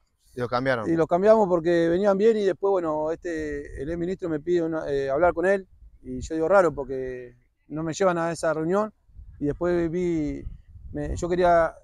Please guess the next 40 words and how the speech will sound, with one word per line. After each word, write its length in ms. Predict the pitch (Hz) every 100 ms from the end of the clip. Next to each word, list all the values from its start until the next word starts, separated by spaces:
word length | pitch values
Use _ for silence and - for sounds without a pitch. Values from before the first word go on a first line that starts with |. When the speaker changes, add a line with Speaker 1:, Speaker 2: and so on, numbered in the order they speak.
| -
Speaker 2:
hacer 260 | 135 180
una 180 | 180 170
reautosia 600 | 160 160 156 214 214 190 -
y 60 |
me 80 | 151
decía 240 | 151 175
que 100 | 160
la 200 | 156 156
primera 260 | 143 170 185
autopsia 260 | 175 196 180
se 120 | 170
había 180 | 175 185
hecho 160 | -
bien. 260 | 196 170 135
Y 40 |
yo 120 | -
digo, 120 | 180 180
"¿Cómo 200 | 240 214
se, 140 | 196
se 220 | 175 202
hizo 220 | 214 208 208
bien 200 | 254 262 _ _ -
si 140 | 170
mi 60 | 175
papá 200 | 185 208
tenía 220 | 208 214
una 160 | 208
herida 160 | 202 214
en 40 | 208
la 80 |
cabeza 280 | 185 220 214
y 40 | 208
no 100 | 175
fue 120 | 185
sentado? 380 | 185 175 156 135
¿Qué 80 |
me 120 | 196 175
está 100 | 170
diciendo?". 340 | 151 139 117 - - _ - - -
Entonces, 960 | - 139 175 160 165 151 151 143 135 -